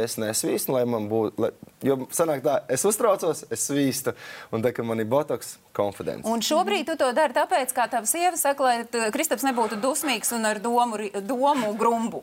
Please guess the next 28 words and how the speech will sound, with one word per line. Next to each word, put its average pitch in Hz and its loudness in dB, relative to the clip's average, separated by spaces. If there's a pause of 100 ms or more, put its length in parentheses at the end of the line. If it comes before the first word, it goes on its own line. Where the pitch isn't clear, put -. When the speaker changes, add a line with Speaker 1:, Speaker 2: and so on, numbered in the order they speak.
Speaker 2:
pierē, 147 0
ja? 220 0 (100)
Speaker 1:
Tu, 110 0
Speaker 2:
Parādi. 170 4 (260)
Speaker 1:
jā, 220 -4
<laughs> - -
nu, 156 2
kā 151 4
saka, 165 2
tur 131 -4
tas 131 -4
poker 170 0
face, 110 -2
ja, 120 4
kad 117 -4
tu, 117 -4
tu, 107 -4
tā, 107 2
kad 101 -2
tev 98 4
jau 107 4
tā 98 2 (220)
pierīta 131 2
tāda 95 -8
gludāka, 127 0
tad 101 -4
jau 90 2
tās, 87 -2